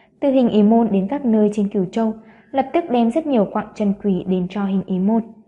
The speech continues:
Yêu Long Tử Tích và Kim Sắc Long Quy cũng hỗ trợ. Thủy Nhu Tinh Phi, Vạn Niên Hàn Thiết, những thứ mà có tiền bạc cũng khó mua đều được đưa tới đây. Đây là chỗ tốt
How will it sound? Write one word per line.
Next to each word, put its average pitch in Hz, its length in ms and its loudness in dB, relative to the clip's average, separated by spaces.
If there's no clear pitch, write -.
Yêu 208 160 0
Long 190 240 0
Tử 196 180 0
Tích 302 120 -2
và 196 100 -6
Kim 226 180 -2
Sắc 320 220 -8
Long 254 140 -2
Quy 247 220 0
cũng 247 220 -4
hỗ 226 120 -4
trợ. 262 240 -6
Thủy 269 100 0
Nhu 208 240 4
Tinh 226 220 0
Phi, 233 180 -2
Vạn 208 200 -4
Niên 202 160 2
Hàn 185 220 0
Thiết, 311 180 -4
những 277 200 -4
thứ 214 200 2
mà 247 220 -2
có 190 160 -4
tiền 196 260 -2
bạc 190 260 -4
cũng - 160 -10
khó 196 160 -4
mua 226 260 2
đều 202 180 0
được 185 220 0
đưa 196 120 0
tới 185 180 -2
đây. 214 300 0
Đây 202 180 0
là 175 180 0
chỗ - 180 -10
tốt 302 160 0